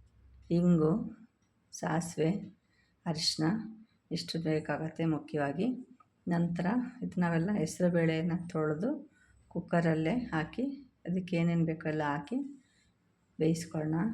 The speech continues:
ಒಂದು ಮೂರು ವಿಷಲ್, ನಾಲ್ಕು ವಿಷಲ್ ಬೇಯಿಸ್ಕೋಬೇಕು. ಬರೋಷ್ಟು ಮಾಡಿ ಚೆನ್ನಾಗಿ ಸಾಫ್ಟಾಗಿ ಹೆಸರುಬೇಳೆನ ಬೇಯಿಸ್ಕೋಬೇಕು.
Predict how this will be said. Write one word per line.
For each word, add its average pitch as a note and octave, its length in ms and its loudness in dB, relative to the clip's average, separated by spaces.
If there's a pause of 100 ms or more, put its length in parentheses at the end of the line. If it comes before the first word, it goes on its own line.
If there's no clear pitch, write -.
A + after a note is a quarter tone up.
(1120)
ಒಂದು E3 240 2
ಮೂರು E3 240 2
ವಿಷಲ್, E3+ 380 0
ನಾಲ್ಕು E3 280 2
ವಿಷಲ್ F3 380 -4 (960)
ಬೇಯಿಸ್ಕೋಬೇಕು. D#3+ 800 -2 (600)
ಬರೋಷ್ಟು D#3+ 640 0
ಮಾಡಿ E3 320 0
ಚೆನ್ನಾಗಿ E3 460 0
ಸಾಫ್ಟಾಗಿ D#3+ 800 -2
ಹೆಸರುಬೇಳೆನ E3 600 0
ಬೇಯಿಸ್ಕೋಬೇಕು. E3+ 840 -4